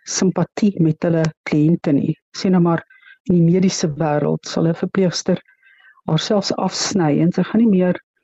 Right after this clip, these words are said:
simpatie hê nie. Sy gaan nie jammer voel vir die pasiënte nie. Dosente by universiteit gaan hulle soort van emosioneel afsny van studente en nie meer omgee nie,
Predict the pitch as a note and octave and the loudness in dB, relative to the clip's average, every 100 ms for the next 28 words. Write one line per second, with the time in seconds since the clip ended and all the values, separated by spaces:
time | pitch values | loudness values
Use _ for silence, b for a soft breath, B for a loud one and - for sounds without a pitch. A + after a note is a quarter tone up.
0 | _ _ _ _ _ - G3+ G#3 G3+ A3+ | _ _ _ _ _ -2 0 0 0 2
1 | F#3+ D#3 D3+ D#3+ - - A3 F3+ F3 G#3 | 4 4 2 0 -2 0 2 4 2 0
2 | - G3+ F#3 - F#3 F3+ F#3 F3+ D#3+ F#3 | 0 2 2 0 0 0 0 -2 -2 0
3 | D#3 D#3+ - - D3+ b b b _ C4+ | 2 0 -2 -2 -4 b b b _ 0
4 | G3 F#3+ A3 G#3+ G#3 G#3 F#3+ F#3+ F3+ - | 0 0 0 0 2 2 2 2 0 -2
5 | G3 F#3 - F#3+ F3+ F3+ F3+ _ _ _ | -2 -2 0 2 2 2 0 _ _ _
6 | _ _ _ _ - G#3 G3+ F3+ G3 G3 | _ _ _ _ -6 -4 0 2 2 2
7 | F#3 E3+ F#3+ G#3 G3 - - F3+ E3+ F3 | 2 2 2 0 -2 -2 0 0 0 0
8 | D#3+ D#3+ - - G3 D#3+ E3+ - - D#3+ | 0 0 -8 -4 0 2 0 0 -2 2
9 | G3 F#3+ D#3+ F3 F3 - D3 D3 | 2 2 2 0 0 0 0 0